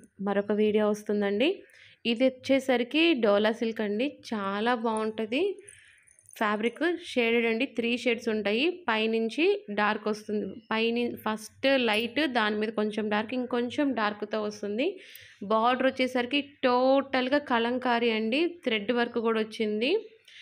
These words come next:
అదంతా ప్రింటేనండి, ఆ, పొయ్యే ప్రింట్ కాదు, ఆ, క్లాత్‌లోనే వచ్చింది. దానిపైన వర్క్ వస్తుందండి.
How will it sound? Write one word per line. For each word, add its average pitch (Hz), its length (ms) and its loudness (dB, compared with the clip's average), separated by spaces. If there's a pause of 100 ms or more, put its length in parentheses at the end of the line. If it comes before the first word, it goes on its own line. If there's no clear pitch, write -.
(160)
అదంతా 226 400 0
ప్రింటేనండి, 247 1160 0 (680)
ఆ, 214 280 -4 (140)
పొయ్యే 269 320 4
ప్రింట్ 269 360 0
కాదు, 247 560 0 (420)
ఆ, 214 60 -2 (340)
క్లాత్‌లోనే 262 580 2
వచ్చింది. 254 420 2
దానిపైన 262 720 2
వర్క్ 262 380 2
వస్తుందండి. 247 840 0